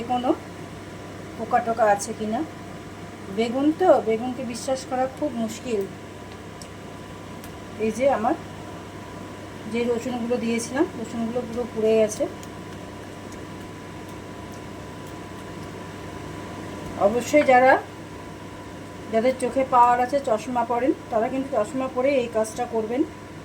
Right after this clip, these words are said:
বেগুনকে একদমই বিশ্বাস করা যায় না। এই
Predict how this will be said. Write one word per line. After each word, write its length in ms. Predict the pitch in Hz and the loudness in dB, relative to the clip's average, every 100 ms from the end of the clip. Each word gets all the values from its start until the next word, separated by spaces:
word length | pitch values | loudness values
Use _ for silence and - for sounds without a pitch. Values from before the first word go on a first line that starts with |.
| - - - - - - - - - - - - - 196 202 | -14 -14 -14 -14 -14 -14 -14 -14 -14 -14 -14 -14 -10 -8 -4
বেগুনকে 400 | 226 254 262 294 | -2 0 4 6
একদমই 500 | 247 233 220 277 277 | 6 4 2 4 2
বিশ্বাস 380 | 240 - 262 - | -2 -6 -4 -2
করা 200 | 247 254 | 2 4
যায় 240 | 233 208 208 | 6 4 4
না। 140 | 262 - - - - - - - - - - - - - - - - - - - - - - - - - - - - - 988 988 - - - - - - - - - - - - - - - | 0 -2 -10 -14 -14 -14 -14 -14 -14 -14 -14 -14 -14 -14 -14 -14 -14 -14 -14 -14 -14 -14 -14 -14 -14 -14 -14 -14 -14 -12 -12 -12 -12 -12 -12 -12 -12 -12 -12 -10 -10 -10 -10 -10 -10 -10 -8
এই 60 | - | -4